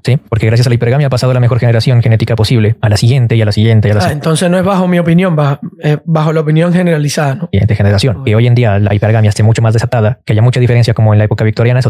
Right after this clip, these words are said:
Speaker 2: Yo no creo que esté tan desatada a día de hoy. Yo creo que eso es lo que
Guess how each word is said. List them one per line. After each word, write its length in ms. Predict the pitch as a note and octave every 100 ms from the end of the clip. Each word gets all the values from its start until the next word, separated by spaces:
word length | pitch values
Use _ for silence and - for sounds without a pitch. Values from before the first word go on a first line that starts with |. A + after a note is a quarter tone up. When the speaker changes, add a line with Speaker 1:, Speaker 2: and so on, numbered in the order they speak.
| F3+
Speaker 2:
Yo 360 | E3+ D3 A#3+
no 120 | D4+ C#4+
creo 220 | G#3+ F3+
que 60 |
esté 180 | D#3+ F#3
tan 200 | E3 E3+
desatada 480 | D#3 - D3+ D#3+ C#3+
a 20 |
día 200 | D3 D3
de 100 | C#3
hoy. 280 | C#3 C#3 F#3+ _ _ _ _ _ _ _ _ _ _ _ _ _ _ -
Yo 120 | F3+
creo 160 | G#3 A#3+
que 80 | A#3
eso 140 | C#4
es 60 | A#3+
lo 120 | G#3
que 300 | F3 F3